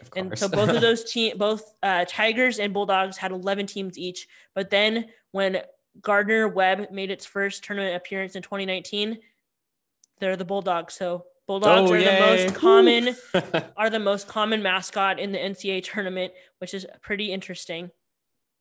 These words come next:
Speaker 1: Right.
Speaker 2: Um,
Speaker 1: And then we have a chart that,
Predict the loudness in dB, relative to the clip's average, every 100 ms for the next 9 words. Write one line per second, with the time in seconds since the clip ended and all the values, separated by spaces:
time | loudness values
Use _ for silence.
0 | _ _ -4 0 2 0 -4 -14 _ -6
1 | -2 -2 -2 -2 -4 -6 -4 -2 -2 -4
2 | -4 -4